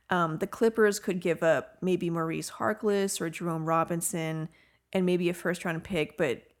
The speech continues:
you know, not, like, a whole lot there, but that is an option." Um, the Mavericks, they have Courtney Lee, uh, the Warriors' second round pick,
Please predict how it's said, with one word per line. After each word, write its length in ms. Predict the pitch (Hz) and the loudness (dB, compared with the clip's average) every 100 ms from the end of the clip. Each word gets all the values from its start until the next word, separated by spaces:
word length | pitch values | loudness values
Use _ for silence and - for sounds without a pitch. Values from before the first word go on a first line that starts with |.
| - | -8
you 100 | 180 | -4
know, 140 | 143 | -2
not, 260 | 170 233 254 | 0 0 0
like, 160 | 247 - | 0 0
a 60 | |
whole 260 | 175 202 220 | 2 4 4
lot 260 | 233 226 | 4 0
there, 220 | 226 226 220 | 0 0 2
but 320 | 202 165 226 | 0 -2 -2
that 160 | 202 196 | 0 2
is 120 | 190 | 0
an 100 | 170 | 0
option." 580 | 156 156 - 180 156 165 - - - 185 | -2 -2 -4 -4 -4 -6 -14 -20 -6 0
Um, 180 | 175 | 2
the 120 | 170 208 | 4 4
Mavericks, 720 | 214 214 233 220 214 - - | 6 4 4 2 2 0 -2
they 160 | 190 196 | 0 0
have 240 | 196 196 | 0 -4
Courtney 400 | - 208 202 202 | -2 0 0 0
Lee, 540 | 190 180 175 170 175 _ _ _ - | 0 0 0 -2 -4 _ _ _ -2
uh, 140 | 175 | 0
the 100 | 160 180 | 2 4
Warriors' 500 | 185 196 202 196 - | 4 4 4 2 0
second 280 | 196 196 175 | -4 -4 -2
round 260 | 180 175 | 0 -2
pick, 440 | - 185 170 - | -4 -2 -2 -2